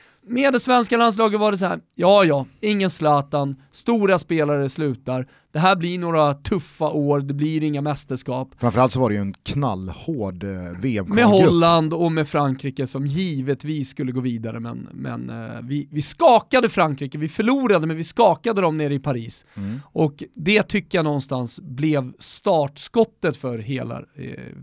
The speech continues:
Speaker 1: liksom, man slutade tänka, liksom, på vad som ska bli om tre, fyra år. Att det är bra att vi har en generationsväxling. Istället så såg man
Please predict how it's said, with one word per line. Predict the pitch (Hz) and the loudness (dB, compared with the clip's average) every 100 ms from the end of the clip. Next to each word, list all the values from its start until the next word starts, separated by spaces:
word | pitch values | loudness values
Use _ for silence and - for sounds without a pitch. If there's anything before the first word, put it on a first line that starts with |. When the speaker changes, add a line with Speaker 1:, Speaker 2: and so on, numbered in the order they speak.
| 151 - | -20 -14
Speaker 1:
liksom, | 139 139 123 - _ - | -10 -8 -10 -12 _ -2
man | 233 | -2
slutade | - 247 254 196 277 277 | 0 2 2 2 0 0
tänka, | 240 196 147 170 151 143 147 - - _ 160 | 0 -2 -4 -2 -2 -2 -6 -16 -20 _ -18
liksom, | 156 143 143 | -12 -10 -8
på | 160 151 143 | -4 -2 -4
vad | 143 147 143 175 170 | -8 -14 -4 -2 -2
som | 170 160 156 156 151 143 143 147 | -4 -8 -8 -8 -8 -10 -12 -14
ska | - 180 | -6 -4
bli | 156 170 165 | -2 -2 -2
om | 160 151 | -2 -4
tre, | 160 170 165 | -4 -2 -2
fyra | 175 160 | 0 2
år. | 185 247 139 143 113 _ _ _ | 4 2 0 -6 -14 _ _ _
Att | - 143 | -8 -2
det | 170 | -2
är | |
bra | 147 190 208 | 2 4 4
att | 185 | 4
vi | 180 | 2
har | 170 | 2
en | |
generationsväxling. | 170 165 156 214 170 135 240 262 135 - _ _ _ - | 2 0 0 -2 -2 0 -2 -2 -8 -10 _ _ _ -18
Istället | - - 208 208 220 - _ 147 | -8 -2 0 0 -4 -8 _ -14
så | - 165 | -8 -6
såg | 143 165 143 139 | -4 -4 -4 -2
man | 139 131 | -4 -4